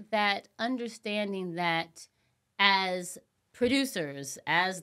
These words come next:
the directors or the wardrobe, whatever, the writers, like, we need your gifts, we need your talents, we need your artistry, and we need you to serve the overall vision of w-, this particular story.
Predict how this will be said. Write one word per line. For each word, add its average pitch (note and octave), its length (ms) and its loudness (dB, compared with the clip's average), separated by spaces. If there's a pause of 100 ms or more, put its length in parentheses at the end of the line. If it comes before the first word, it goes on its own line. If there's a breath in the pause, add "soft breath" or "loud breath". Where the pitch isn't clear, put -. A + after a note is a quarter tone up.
the G3 80 -6
directors F3+ 760 0
or F#3 140 -2
the A#3 100 2
wardrobe, A3 520 2
whatever, F3+ 760 2
the G3 80 -6
writers, G#3+ 480 2
like, F3+ 180 -8
we A3 200 -4
need G3+ 840 -4 (260 soft breath)
your F#3 540 -2 (240)
gifts, A3 420 -4
we F#3 100 -4
need F3+ 260 -4
your E3 100 -8
talents, G#3+ 460 -6
we D#3 100 -6
need E3 240 -6
your E3 200 -10
artistry, G#3 480 -4
and F3+ 100 -4
we F#3 100 -4
need F#3+ 240 -6
you G3+ 60 -12
to F#3 100 -10
serve F3 380 -6
the E3 120 -8 (120)
overall E3+ 760 -4
vision D#3+ 540 -2 (160)
of D#3 300 0 (180)
w-, E3+ 160 -14
this D#3+ 240 -4
particular D#3+ 560 -8
story. - 600 -10